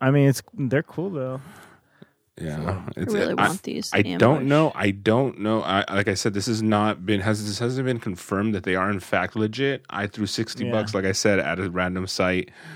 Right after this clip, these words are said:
Speaker 2: on one TikTok video, and I'm like, "Wait, I could have got mad scammed,"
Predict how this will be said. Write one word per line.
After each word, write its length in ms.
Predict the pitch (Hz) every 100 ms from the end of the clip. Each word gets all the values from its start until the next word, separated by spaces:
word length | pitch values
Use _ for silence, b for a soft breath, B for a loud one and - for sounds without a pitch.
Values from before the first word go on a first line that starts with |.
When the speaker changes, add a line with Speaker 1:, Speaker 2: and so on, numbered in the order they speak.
| B -
Speaker 2:
on 260 | 87 92
one 220 | 95 98
TikTok 420 | 98 104 - 95 98
video, 540 | 101 107 107 107 101 - -
and 200 | 95 90
I'm 140 | 87
like, 220 | 82 -
"Wait, 260 | 104 90 62
I 80 | 90
could 160 | 139
have 80 | 104
got 260 | 92 85 67
mad 380 | 92 90 87
scammed," 560 | 82 - 95 85 82